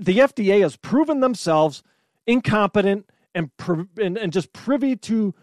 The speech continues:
whatever way the political winds are blowing. And I say, think about the jabby jab here. Very political, highly pressured.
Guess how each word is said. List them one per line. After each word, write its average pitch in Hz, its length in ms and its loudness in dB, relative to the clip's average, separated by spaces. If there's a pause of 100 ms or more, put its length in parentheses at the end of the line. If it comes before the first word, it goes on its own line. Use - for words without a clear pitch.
(140)
whatever 220 360 2
way 202 220 4
the 190 100 0
political 185 500 0
winds 165 460 -2
are 147 100 0
blowing. 127 520 -4 (360)
And 156 200 -4
I 165 80 2
say, 185 400 0 (800)
think 220 160 2
about 190 400 4
the 175 100 0
jabby 160 380 2
jab 120 340 -4
here. 113 320 -12 (1700)
Very 214 340 4
political, 180 760 0 (920)
highly 226 400 0
pressured. 175 580 0